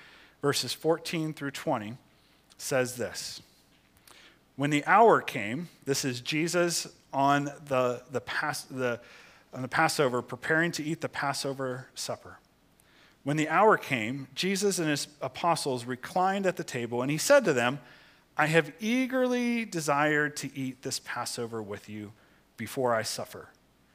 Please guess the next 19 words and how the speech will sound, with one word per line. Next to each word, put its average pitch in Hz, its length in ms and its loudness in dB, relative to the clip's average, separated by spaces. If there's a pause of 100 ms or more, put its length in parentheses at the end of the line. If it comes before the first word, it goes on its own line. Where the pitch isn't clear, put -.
(440)
For 151 240 2
I 175 100 6
tell 175 300 2
you, 95 180 -6 (720)
I 135 120 0
will 131 160 -2
not 151 320 2
eat 170 160 -4
it 220 120 0
again 131 440 -2 (680)
until 156 360 0
it 165 100 -2
finds 143 340 -2
fulfillment 120 600 -2 (1120)
in 135 120 -4
the 131 60 -6
kingdom 139 300 -4
of 117 140 -8
God." 107 340 -12